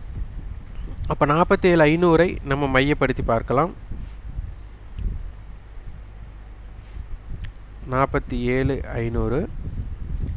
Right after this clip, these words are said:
நாற்பத்தேழு ஐநூறு புட்டோட ஹை நானூத்தி எழுபத்தி ஆறு ரூபா. அப்போ நாற்பத்தி ஏழு, நாற்பத்தேழாயிரத்தி இருபத்தி நாலு, நாற்பத்தேழு ஐநூறு கால் அறுநூத்தி ஐம்பத்தி ஆறு ரூபா, நாற்பத்தி எட்டாயிரத்தி நூத்தி ஐம்பத்தி ஆறு.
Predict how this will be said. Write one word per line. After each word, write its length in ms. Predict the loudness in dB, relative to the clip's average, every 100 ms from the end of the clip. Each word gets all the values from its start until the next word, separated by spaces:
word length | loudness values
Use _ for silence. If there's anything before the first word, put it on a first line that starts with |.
| 2
நாற்பத்தேழு 540 | 4 6 4 4 6
ஐநூறு 340 | 6 4 2 2
புட்டோட 360 | -2 2 4 4
ஹை 260 | 2 2 2
நானூத்தி 400 | 2 4 4 2
எழுபத்தி 360 | 2 2 0 0
ஆறு 100 | 0
ரூபா. 280 | 0 0 0 -4 -10 -10 -10 -10 -4
அப்போ 220 | -2 0
நாற்பத்தி 580 | 2 4 4 2 0 0
ஏழு, 460 | 4 4 6 4 0 -4 -2 -2 -4 -10 -8 -6 -4 -6 -2 4
நாற்பத்தேழாயிரத்தி 760 | 4 4 4 6 6 2 0
இருபத்தி 460 | 0 2 2 0 0
நாலு, 420 | 2 4 2 0 -2 -2 -2 0
நாற்பத்தேழு 560 | 2 4 4 2 4 4
ஐநூறு 340 | 4 4 2
கால் 240 | 6 6 4
அறுநூத்தி 540 | 4 4 4 0 0
ஐம்பத்தி 520 | 0 0 -2 0 2
ஆறு 80 | 2 2
ரூபா, 180 | 0 -2 -6 -8 -8 -4
நாற்பத்தி 560 | 4 4 4 0 2 2
எட்டாயிரத்தி 500 | 4 4 4 0 -2
நூத்தி 260 | -2 -2 0
ஐம்பத்தி 640 | 0 0 -2 -2 0 0
ஆறு. 280 | 0 0